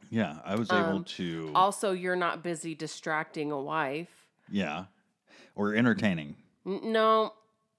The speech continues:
Speaker 2: I
Speaker 1: Entertain.
Speaker 2: th-, I stand by what I said.
Speaker 1: <laughs> You constantly have to entertain.
Speaker 2: Distractions, distractions,
Speaker 1: <laughs>
Speaker 2: distractions.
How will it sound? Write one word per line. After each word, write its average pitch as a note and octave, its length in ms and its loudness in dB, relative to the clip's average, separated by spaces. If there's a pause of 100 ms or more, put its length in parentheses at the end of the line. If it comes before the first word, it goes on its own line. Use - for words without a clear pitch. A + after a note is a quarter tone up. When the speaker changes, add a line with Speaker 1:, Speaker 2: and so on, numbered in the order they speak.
(800)
Speaker 2:
I A2 40 -2
Speaker 1:
Entertain. G3+ 280 4
Speaker 2:
th-, - 140 -2
I G3 160 2
stand - 800 -6
by G3+ 100 2
what G#3 160 2
I A3 80 2
said. D3+ 560 -4
Speaker 1:
<laughs> - 40 -20 (800)
You C3 80 -8 (160)
constantly - 680 -10
have C3 180 -16
to - 100 -14
entertain. C3+ 540 -16 (1400)
Speaker 2:
Distractions, F3 840 -4
distractions, C3+ 880 -8
Speaker 1:
<laughs> - 40 -20
Speaker 2:
distractions. - 960 -6